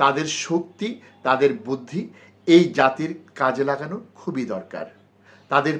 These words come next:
পরামর্শ আমাদের খুবই দরকার। তাই সংরক্ষিত মহিলা আসনের পরিবর্তে আমাদের দরকার সংরক্ষিত তারুণ্যের আসন। আশা করি সংশ্লিষ্ট কর্তৃপক্ষ এ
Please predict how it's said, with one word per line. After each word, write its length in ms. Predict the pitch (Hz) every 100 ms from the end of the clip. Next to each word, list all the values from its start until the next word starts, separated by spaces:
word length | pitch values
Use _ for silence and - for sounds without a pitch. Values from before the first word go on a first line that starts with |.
| -
পরামর্শ 460 | 151 156 156 156 - 190 - _ 120
আমাদের 260 | 123 120 127 -
খুবই 220 | 160 123 92
দরকার। 280 | 85 - 76 - - _ -
তাই 180 | 170 143 - - _ _ - -
সংরক্ষিত 600 | 180 196 202 - 220 - 208 147
মহিলা 320 | 151 170 175 180 127
আসনের 320 | - 156 165 160
পরিবর্তে 500 | 147 151 160 165 - 240 - - _ - 135
আমাদের 300 | 143 147 143 123
দরকার 340 | 131 - 139 - - _ _ - -
সংরক্ষিত 580 | 147 147 156 151 - 151 113 - _ _ _ -
তারুণ্যের 480 | 143 147 147 143 95
আসন। 240 | 78 - - - _ _ _ _ _ _ _ _ _ _ _ _ 110
আশা 180 | 110 131 135
করি 180 | 120 95 - _ - _ _ -
সংশ্লিষ্ট 520 | 151 147 147 160 - - 156
কর্তৃপক্ষ 560 | 143 - 143 151 143 - - -
এ 20 | -